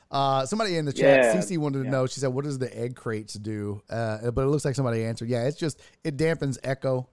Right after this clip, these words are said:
Speaker 1: in the room. It knocks down
Speaker 2: Oh,
Speaker 1: the
Speaker 2: yeah, yeah, yeah.
Speaker 1: Yeah, it knocks down the echo.
Speaker 2: Yeah.
Speaker 1: So when he's recording, it's not, doesn't sound like he's in a, in a
Speaker 2: Mm-hmm.
Speaker 1: hollow area.
Speaker 2: The egg crates.
Speaker 1: Yeah,
Speaker 2: For
Speaker 1: it's, uh,
Speaker 2: sure.
Speaker 1: it's foam. And we,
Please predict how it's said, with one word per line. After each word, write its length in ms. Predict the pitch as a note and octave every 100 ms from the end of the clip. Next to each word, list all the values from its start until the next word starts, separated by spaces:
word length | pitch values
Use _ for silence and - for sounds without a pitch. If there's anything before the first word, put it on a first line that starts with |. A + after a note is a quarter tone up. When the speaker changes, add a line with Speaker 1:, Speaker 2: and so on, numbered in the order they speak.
| -
Speaker 1:
in 120 | C3
the 80 | A#2+
room. 380 | A#2 B2 B2 -
It 120 | B2 A#2
knocks 320 | A#2+ A#2+ -
down 220 | A#2+ C3+
Speaker 2:
Oh, 120 | D#3
Speaker 1:
the 100 | C3+
Speaker 2:
yeah, 80 | A#2+
yeah, 140 | A2 G#2
yeah. 240 | G2+ F#2+ - _
Speaker 1:
Yeah, 200 | F2+ F2 E2
it 100 | A#2
knocks 240 | A#2+ A2+ G#2
down 260 | A2+ G#2+
the 120 | G2+ G2+
echo. 320 | G#2+ A2 G#2
Speaker 2:
Yeah. 0 |
Speaker 1:
So 140 | -
when 120 | A2+ A2+
he's 160 | A2
recording, 520 | G#2 - A#2+ A2 G#2+
it's 160 | G#2 G#2
not, 300 | G2+ G2 - _ _
doesn't 160 | A#2+ A2
sound 180 | A#2 A2
like 160 | G#2+ A2
he's 140 | G2+
in 100 | G#2+
a, 280 | G2 F2+ F2+ -
in 100 | A2+
a 60 |
Speaker 2:
Mm-hmm. 20 | -
Speaker 1:
hollow 380 | G#2+ - G2 F#2+
area. 400 | G2+ G2 G2+ B2+
Speaker 2:
The 40 |
egg 140 | C3 -
crates. 420 | - B2 A#2 - _ _ _
Speaker 1:
Yeah, 380 | D#3+ E3 D3+ - - D#3
Speaker 2:
For 80 |
Speaker 1:
it's, 100 | A2
uh, 200 | D#3 C#3+
Speaker 2:
sure. 40 | G#2+
Speaker 1:
it's 140 | D3+
foam. 360 | - E3 D#3 D3
And 100 | D#3
we, 120 | G3+